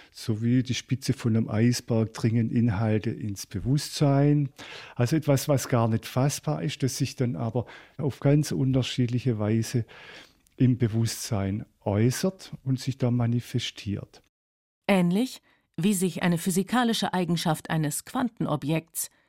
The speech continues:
Speaker 2: erst durch eine Messung manifestiert, aus der Summe aller Möglichkeiten, die es sein kann.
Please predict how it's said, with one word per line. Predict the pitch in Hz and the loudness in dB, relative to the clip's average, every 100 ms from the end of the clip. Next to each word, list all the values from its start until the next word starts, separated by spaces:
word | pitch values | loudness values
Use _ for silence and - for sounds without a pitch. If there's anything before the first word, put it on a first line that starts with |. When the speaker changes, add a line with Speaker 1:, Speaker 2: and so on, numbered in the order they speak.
| _ | _
Speaker 2:
erst | 220 233 - | 0 0 0
durch | 175 165 | -2 0
eine | 170 180 | 0 2
Messung | 175 170 - 151 147 | 2 0 0 0 0
manifestiert, | 151 147 175 156 - 165 151 - _ _ _ _ _ - | 0 0 0 -2 0 -2 -2 -6 _ _ _ _ _ -4
aus | 190 - | -2 0
der | 165 147 | -2 0
Summe | 214 294 - | 2 0 0
aller | 220 226 | 0 2
Möglichkeiten, | 180 170 165 156 - 147 - 156 | 2 0 -2 -4 -2 -2 0 -2
die | 165 | 0
es | - | -2
sein | 160 143 127 | -2 -4 -6
kann. | 151 151 | -10 -10